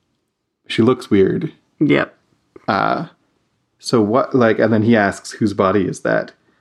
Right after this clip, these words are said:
Speaker 1: And the question is, here and later on, like, the question that I have about the eyes is, like, is that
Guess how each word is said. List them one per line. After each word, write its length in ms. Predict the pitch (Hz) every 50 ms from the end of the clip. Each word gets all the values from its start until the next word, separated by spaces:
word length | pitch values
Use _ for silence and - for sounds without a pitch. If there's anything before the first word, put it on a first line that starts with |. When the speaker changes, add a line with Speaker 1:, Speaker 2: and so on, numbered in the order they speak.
| _ _ _ _ _ _ _
Speaker 1:
And 80 | 131
the 60 | 113 107
question 880 | - - 190 185 160 - - - - 127 110 104 104 104 107 - - _ _ _ _ _
is, 800 | - - 131 110 98 92 90 90 92 95 95 101 110 - - - _ _ _ _ _ _ _ -
here 680 | - - - 196 196 202 208 208 208 214 196 - - _ _ _ _ _ _ _ _ _ _ _ _
and 340 | - 175 175 185 190 185 175
later 320 | 170 165 160 156 151 147
on, 160 | 151 156 143 110
like, 140 | 180 190
the 80 | - 180
question 480 | - - 185 160 - - - 190 170 165
that 100 | 156 147
I 140 | 143 139
have 280 | 131 120 131 127 123 117
about 260 | 117 107 117 120 113 95
the 120 | 120 120
eyes 400 | 104 104 117 117 107 101 92 90
is, 220 | 101 92 87 -
like, 300 | - 101 95 92 - - _ _ - - _ _ _ _
is 180 | 127 117 107
that 420 | 117 127 135 143 143 - - -